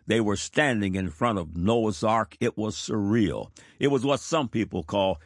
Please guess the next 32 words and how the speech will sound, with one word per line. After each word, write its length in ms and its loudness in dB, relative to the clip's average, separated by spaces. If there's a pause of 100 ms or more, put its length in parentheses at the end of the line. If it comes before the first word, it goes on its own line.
(140)
a 120 0
religious 600 -2
experience. 880 -6 (1120)
The 100 -6
box-like 600 -2
vessel 540 -4
was 200 -4
on 220 0
the 240 0
edge 320 0
of 120 -4
a 60 -2
small 480 0
lake. 360 -2 (560)
There 160 0
was 120 0
a 80 0
long 540 2
series 540 0
of 120 -4
windows 640 0
or 140 0
ventilation 720 0
openings 520 -4
running 380 0
lengthways 800 -2
along 340 0
the 80 -4
top 340 -2
of 100 -6
the 100 0
vessel 420 -4